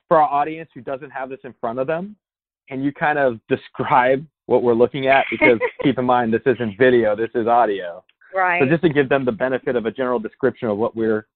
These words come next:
Speaker 1: actually seeing.
Speaker 2: Okay, so you want me to give a description? All right, so
Speaker 1: Just to the
Speaker 2: it's a
Speaker 1: best
Speaker 2: whole
Speaker 1: you
Speaker 2: bunch
Speaker 1: can.
Speaker 2: of teeny tiny blocks, and each teeny tiny block has hues of every single color in the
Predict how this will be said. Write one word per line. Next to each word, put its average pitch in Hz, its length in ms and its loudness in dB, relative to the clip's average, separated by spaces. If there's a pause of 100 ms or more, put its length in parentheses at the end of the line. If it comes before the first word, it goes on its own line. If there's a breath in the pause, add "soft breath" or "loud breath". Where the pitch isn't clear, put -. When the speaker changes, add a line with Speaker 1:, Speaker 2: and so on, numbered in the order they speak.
(220)
Speaker 1:
actually 117 500 0
seeing. 101 320 -2 (500)
Speaker 2:
Okay, 185 340 0 (240)
so - 80 2
you 185 220 0
want 175 100 -2
me 180 100 -2
to 180 80 -4
give 170 200 -2
a 175 40 -4
description? 180 680 -8 (580)
All 196 160 6
right, 185 360 4
so 196 80 0
Speaker 1:
Just 185 140 2
to 208 60 4
the 170 40 4
Speaker 2:
it's - 100 0
a 185 40 4
Speaker 1:
best 180 120 -2
Speaker 2:
whole 247 200 4
Speaker 1:
you 269 100 -2
Speaker 2:
bunch 233 180 2
Speaker 1:
can. 208 140 -6
Speaker 2:
of - 80 -16 (120)
teeny 247 300 0 (100)
tiny 214 400 -4
blocks, 180 540 -6 (160)
and 180 140 -6
each 240 240 -2 (200)
teeny 240 280 6
tiny 208 400 2
block 180 420 2 (400 soft breath)
has 190 420 4 (460)
hues 226 400 4
of 190 300 2 (240)
every 240 360 2
single 214 280 -2
color 190 380 0
in 175 240 -4
the 170 380 0